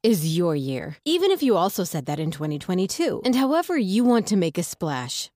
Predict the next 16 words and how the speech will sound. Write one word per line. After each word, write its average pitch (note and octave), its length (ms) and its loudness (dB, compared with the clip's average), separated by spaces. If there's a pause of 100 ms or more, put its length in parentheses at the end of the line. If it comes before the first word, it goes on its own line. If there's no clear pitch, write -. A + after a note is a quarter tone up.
Mother D4 460 4
Nature F#3 380 2
can D#3+ 160 -4
help F#3 240 -2
you A3+ 160 0
every D4+ 320 2
step - 240 -2
of E3 100 -4
the E3+ 120 -2
way C#3+ 200 -2
with F#3+ 240 -2
Wool D#4+ 320 2
Runner A3+ 320 4
Mizzles D#3+ 480 -2
from B3+ 180 2
Allbirds. A3+ 760 -2